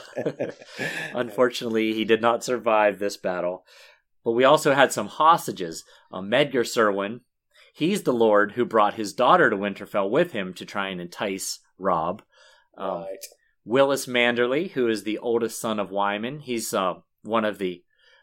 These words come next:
Speaker 1: uh, Manderly brothers that accompanied Cat from White Harbor to Moat Cailin.
Speaker 2: Chunky guy.
Speaker 1: Yes,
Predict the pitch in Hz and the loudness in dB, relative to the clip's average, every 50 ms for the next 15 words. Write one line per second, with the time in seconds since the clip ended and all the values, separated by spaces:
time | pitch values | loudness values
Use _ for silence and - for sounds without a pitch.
0 | _ _ _ - 82 82 82 90 104 117 123 127 127 117 110 104 107 98 87 104 | _ _ _ -14 -12 -12 -8 -4 -2 -2 0 0 0 0 0 0 0 0 0 2
1 | 98 92 110 113 107 110 107 95 92 - - - 113 104 - 98 101 95 87 - | 2 2 2 0 0 -2 -2 -2 -4 -6 -6 -6 -6 -6 -8 -10 -12 -12 -12 -12
2 | - - 113 107 107 101 - _ _ _ _ _ _ _ _ _ _ _ _ _ | -8 -2 0 0 0 0 -2 _ _ _ _ _ _ _ _ _ _ _ _ _
3 | - 104 98 95 92 90 95 104 104 104 104 110 104 101 98 98 98 95 98 92 | -8 -8 -8 -8 -6 -2 0 0 0 0 2 2 2 2 2 0 -4 -4 -6 -6
4 | 87 - - - 110 104 87 82 82 87 104 _ _ _ _ _ _ _ _ _ | -8 -8 -8 -6 -4 -4 -4 -6 -8 -14 -16 _ _ _ _ _ _ _ _ _
5 | _ _ _ _ _ _ _ _ _ - - _ _ _ - - _ - - - | _ _ _ _ _ _ _ _ _ -20 -20 _ _ _ -20 -20 _ -6 2 6
6 | 226 208 185 - 165 127 113 113 90 - - - _ _ _ _ _ _ _ _ | 6 6 6 4 -2 -2 -2 -2 -2 -4 -8 -14 _ _ _ _ _ _ _ _
7 | - 180 160 - - - - - - | -2 -2 -2 -2 -2 -6 -6 -8 -12